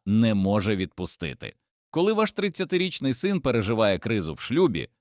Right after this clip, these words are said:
ви відчуваєте його біль у власному тілі. Коли ваша дочка стикається з професійними викликами, ви не можете спати вночі.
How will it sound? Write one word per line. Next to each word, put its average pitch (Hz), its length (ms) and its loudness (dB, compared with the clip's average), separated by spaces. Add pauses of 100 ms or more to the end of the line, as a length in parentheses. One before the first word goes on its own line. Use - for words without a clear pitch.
(120)
ви 156 300 2
відчуваєте 147 840 0
його 117 300 2
біль 120 460 0
у 123 120 2
власному 90 640 -2
тілі. 69 380 -8 (1200)
Коли 139 220 0
ваша 135 280 0
дочка 110 340 -2
стикається 107 520 -4
з - 60 -12
професійними 107 720 -4
викликами, 87 640 -4 (240)
ви 120 240 0
не 214 160 0
можете 147 520 0
спати 95 400 -4
вночі. 90 460 -8